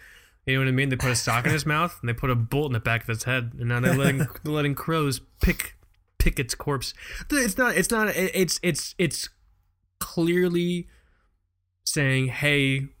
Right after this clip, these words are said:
Speaker 1: we're just gonna keep doing this 'cause people keep buying it, and it's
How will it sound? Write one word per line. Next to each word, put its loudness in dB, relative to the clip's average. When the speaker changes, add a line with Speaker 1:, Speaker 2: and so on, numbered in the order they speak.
Speaker 1:
we're 4
just 0
gonna 2
keep 2
doing 4
this 0
'cause -2
people 0
keep 0
buying 0
it, -8
and -2
it's -4